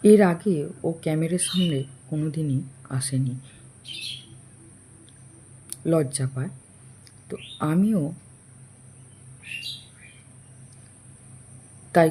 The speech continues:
কোনোদিন ডাকিনি, আজকে খুবই অসুবিধা হতে ডেকে নিলাম।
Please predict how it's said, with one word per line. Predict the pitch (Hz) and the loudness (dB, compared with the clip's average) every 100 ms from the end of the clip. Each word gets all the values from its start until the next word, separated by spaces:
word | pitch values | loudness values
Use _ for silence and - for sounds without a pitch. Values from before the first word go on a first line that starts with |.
| 156 | 2
কোনোদিন | 156 160 175 147 135 - 147 | -2 0 0 0 -2 -4 -2
ডাকিনি, | 139 131 - 131 131 135 - - - | 0 0 -2 -2 -2 -6 -16 -16 -6
আজকে | 151 - - 190 | -6 -6 -10 -12
খুবই | - 165 175 | -8 -2 -2
অসুবিধা | 156 - 170 170 | -2 -4 -4 -4
হতে | 170 190 - 151 - - - - - - | -4 -6 -6 -10 -12 -20 -20 -20 -16 -2
ডেকে | 156 135 139 135 | -2 0 0 0
নিলাম। | 120 127 | 0 -6